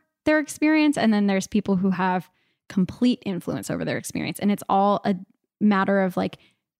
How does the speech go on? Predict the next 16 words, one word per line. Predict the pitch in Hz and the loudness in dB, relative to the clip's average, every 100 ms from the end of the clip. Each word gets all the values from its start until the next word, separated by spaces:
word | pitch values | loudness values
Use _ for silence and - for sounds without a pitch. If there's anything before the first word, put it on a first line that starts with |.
| _ - | _ -6
what | 180 170 196 | -2 0 2
has | 208 | 2
happened | 202 185 208 202 | 0 -2 0 2
in | 202 | 2
their | 208 | 2
life | 190 180 220 | 2 0 2
and | 220 | 2
then | 208 | 2
also | 180 180 | 0 -2
how | 185 - | -2 0
their | 202 | 0
brain | 196 175 185 185 | 0 0 0 0
has | 185 - | 0 0
dealt | 247 - | 0 0
with | 196 | 0
it. | - | -2